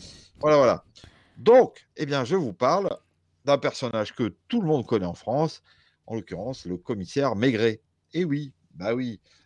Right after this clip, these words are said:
Alors vous allez me dire, Maigret, il a été adapté trois cents fois, euh, sur le grand et le petit écran.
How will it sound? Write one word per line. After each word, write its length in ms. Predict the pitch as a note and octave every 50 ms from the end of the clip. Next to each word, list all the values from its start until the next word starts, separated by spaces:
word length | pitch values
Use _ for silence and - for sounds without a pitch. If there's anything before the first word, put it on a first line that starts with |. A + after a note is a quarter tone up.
| _
Alors 200 | - F2+ G2 G2+
vous 80 | G2+ G#2+
allez 140 | A2 G2+ F#2+
me 80 | F#2+
dire, 260 | G2 A2+ B2+ C3 A#2+
Maigret, 640 | A2 A2 G#2+ G2 F#2 F#2 G#2+ A#2 B2 B2+ C3 C3+ A#2+
il 80 | G2
a 80 | G2 G2
été 160 | G2+ - A#2+
adapté 400 | A2+ G#2+ A2 A2 F2 - - G#2+
trois 300 | - - - - C#3+ D3+
cents 240 | - - - C#3 C3+
fois, 500 | - - - - C3 B2+ B2 A#2+ A2+ - _ _ _ _ _ _ _ _ -
euh, 600 | - G2+ G2 F#2 F#2 F2+ F2 F2 E2+ E2+ E2 D#2 D2+ C#2+ -
sur 200 | - - A2+ G#2
le 120 | G#2 G2+
grand 280 | F2+ F#2 G#2+ A2 A2 G#2
et 60 | F#2+
le 80 | F2+
petit 280 | F2 - E2+ - - -
écran. 580 | - F#2 - - - B2+ C#3+ D#3 E3+ F3 E3+ -